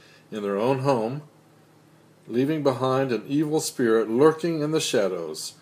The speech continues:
When an unknowing home care worker enters, the spirit is awakened and a terrifying chain of events begins, passing through all of those who step foot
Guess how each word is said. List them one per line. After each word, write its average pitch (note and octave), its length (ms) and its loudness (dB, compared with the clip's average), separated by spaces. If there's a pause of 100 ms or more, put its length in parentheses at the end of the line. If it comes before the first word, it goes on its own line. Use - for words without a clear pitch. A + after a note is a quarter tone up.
(340)
When G#2+ 120 -6
an G#2 100 -8
unknowing C3+ 680 -2
home C#3 300 0
care C3 300 4
worker B2+ 640 0
enters, F3+ 580 0 (400)
the G2 80 -8
spirit B2+ 400 4
is A2 140 0
awakened C#3+ 600 0
and A2 220 -8
a F#2 100 -6
terrifying C#3 720 0
chain D#3+ 320 -2
of C#3+ 140 0
events A2 580 -4 (260)
begins, A2 600 -6
passing D3+ 500 -2
through A2+ 300 -4
all D#3 260 4
of D#3 80 2
those A2 420 2 (380)
who G2+ 80 -10
step A#2+ 320 0
foot - 480 0